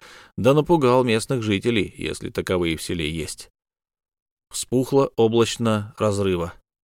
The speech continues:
Шрапнель своё дело круто знает. Василий послал вперёд две Т М Р и сам двинулся за ними. Дошёл до окраины села и встал. Дистанция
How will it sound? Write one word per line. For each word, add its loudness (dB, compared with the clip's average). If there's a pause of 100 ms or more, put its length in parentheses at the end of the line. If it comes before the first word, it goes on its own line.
(220)
Шрапнель 2
своё 4
дело 4
круто -2
знает. -10 (500)
Василий 6
послал 4
вперёд 4
две 4
Т 0
М 0
Р 2 (520)
и 0
сам 0
двинулся 0
за -2
ними. -8 (440)
Дошёл 2
до 4
окраины 2
села 2
и 2
встал. -2 (220)
Дистанция 0